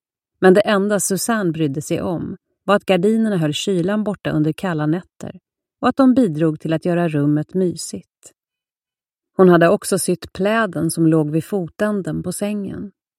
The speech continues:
På bordet nära fönstret stod en flaska maltwhisky från det lokala destilleriet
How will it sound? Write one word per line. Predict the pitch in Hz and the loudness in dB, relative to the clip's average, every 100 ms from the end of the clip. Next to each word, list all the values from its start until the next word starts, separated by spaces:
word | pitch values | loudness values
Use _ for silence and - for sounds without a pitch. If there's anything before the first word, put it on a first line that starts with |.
| _ _ _ _ _ _ _ _ | _ _ _ _ _ _ _ _
På | 240 | 0
bordet | 208 247 240 190 185 - | 4 4 4 0 -2 0
nära | 202 190 196 | 0 0 0
fönstret | - 254 233 - - 175 - | 0 0 -2 -4 -12 -12 -12
stod | - 170 | -4 2
en | 170 | 2
flaska | - 202 - 190 | 2 -2 0 0
maltwhisky | 180 214 175 160 208 233 - - 147 | 0 0 -2 -4 -2 -2 -4 -10 -6
från | 160 156 | 0 2
det | |
lokala | 160 160 202 202 190 | 2 0 0 0 0
destilleriet | 170 160 175 165 175 208 208 185 - _ - | -4 -4 -2 -2 -4 -6 -10 -14 -18 _ -20